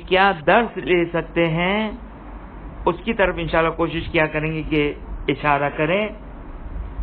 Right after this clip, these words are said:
कि ये जो आयत है सूरह बकरा की आयत नंबर तीस, इसमें जो अहम तरीन दर्स है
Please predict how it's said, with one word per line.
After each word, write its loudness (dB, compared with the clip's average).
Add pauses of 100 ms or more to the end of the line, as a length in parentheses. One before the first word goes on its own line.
(160)
कि 6 (1600)
ये 4
जो 4
आयत 4
है -2
सूरह 2
बकरा 2
की -2
आयत 4
नंबर 0
तीस, 0 (1500)
इसमें 2 (1200)
जो 6 (1200)
अहम 4
तरीन 2
दर्स 4
है 4